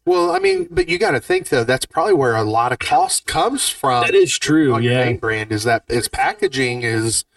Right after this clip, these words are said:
Speaker 1: is expensive. So what is,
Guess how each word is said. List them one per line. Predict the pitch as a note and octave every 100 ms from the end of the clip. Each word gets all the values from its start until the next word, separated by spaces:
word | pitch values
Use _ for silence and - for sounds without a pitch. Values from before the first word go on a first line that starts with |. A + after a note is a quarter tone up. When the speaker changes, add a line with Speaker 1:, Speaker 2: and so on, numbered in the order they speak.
| _ _ -
Speaker 1:
is | B2 G#2
expensive. | - - C3+ D3+ - - -
So | A#2+ G#2+ G#2 - _ _ - - _ _ - _ _ _ _ - - _ _ _ _ _ _ - - _ _ _ _
what | - F4+
is, | E3+ D3+